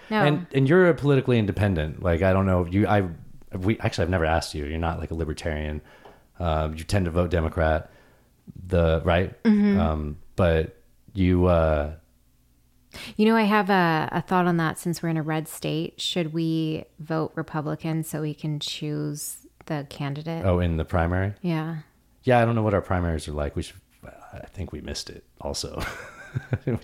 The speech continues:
Speaker 2: definitely missed it. I, you're talking to the wrong person. I don't vote,
Speaker 1: Yeah.
Speaker 2: so
Speaker 1: Yeah.
Speaker 2: <laughs> yeah, talk to your friends.
Speaker 1: It was fun to vote with you at the last election.
Speaker 2: Yeah,
Speaker 1: We went through the
Speaker 2: voted.
Speaker 1: whole thing. And it's, I think it's really important to vote for your, like, within your,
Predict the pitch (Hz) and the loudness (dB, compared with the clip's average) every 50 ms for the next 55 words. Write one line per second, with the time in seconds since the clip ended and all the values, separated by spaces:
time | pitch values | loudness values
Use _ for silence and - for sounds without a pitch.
0 | - - 90 - - - 73 76 80 73 73 73 - - 85 73 - - - - | -6 -8 -8 -8 -8 -10 -10 -10 -10 -10 -10 -12 -10 -10 -10 -12 -12 -14 -16 -16
1 | - - - - - - 107 120 139 127 - 123 117 113 110 - 170 202 196 170 | -16 -16 -16 -14 -8 -2 0 0 0 0 0 -2 -4 -2 0 2 2 2 4 4
2 | 160 156 147 135 147 160 151 - 95 95 98 127 120 95 87 139 135 113 85 90 | 4 4 4 4 4 2 2 2 0 2 2 2 2 2 2 2 2 2 2 0
3 | 170 - - 110 90 95 90 - _ _ - - - - - 151 151 160 170 170 | -2 0 0 2 0 0 -4 -6 _ _ -20 -20 -14 -10 -10 -10 -8 -8 -10 -12
4 | - - _ - 101 98 87 85 85 - 110 113 - - 101 87 - - 92 80 | -12 -14 _ -2 0 2 2 2 2 2 0 0 0 -2 -2 -2 0 0 0 0
5 | 76 76 78 - - - - - - - - _ _ _ _ _ - 240 262 240 | -2 -4 -8 -10 -16 -20 -20 -20 -20 -20 -20 _ _ _ _ _ -2 0 0 0
6 | - - - 226 262 311 294 247 214 190 170 180 175 180 170 165 165 160 160 160 | 0 2 2 2 4 4 4 4 4 4 4 2 2 2 2 2 4 2 2 0
7 | - 160 151 147 143 170 175 - - 151 139 147 - - - 156 165 175 170 - | 0 0 0 0 -2 -2 -4 -6 -6 -6 -6 -6 -6 -8 -8 -6 -6 -6 -8 -10
8 | - - - - - 139 165 208 269 247 214 226 220 104 - - - - - - | -14 -20 -20 -8 0 2 4 4 4 4 2 0 -2 -2 0 2 2 2 2 2
9 | 165 190 185 185 - 202 190 185 190 - 285 294 311 - - - 269 - 330 339 | 2 0 0 0 0 2 2 2 4 4 4 4 4 4 2 2 4 4 4 2
10 | 320 - - 240 247 240 233 226 214 190 - 220 202 190 190 185 - - 175 156 | 2 2 2 2 4 4 4 4 2 2 2 2 2 4 2 2 0 0 0 2
11 | 170 170 165 160 - - - - - 185 175 170 170 165 165 160 170 165 160 160 | 2 4 4 2 0 -4 -6 -2 0 2 2 2 2 0 0 2 2 2 4 4
12 | 156 151 151 147 - 135 165 160 - 151 147 160 165 160 165 160 160 160 156 151 | 2 2 0 0 0 0 -2 -2 -2 -2 0 0 0 2 2 2 2 4 2 2
13 | 147 139 139 - - | 0 0 -2 -4 -8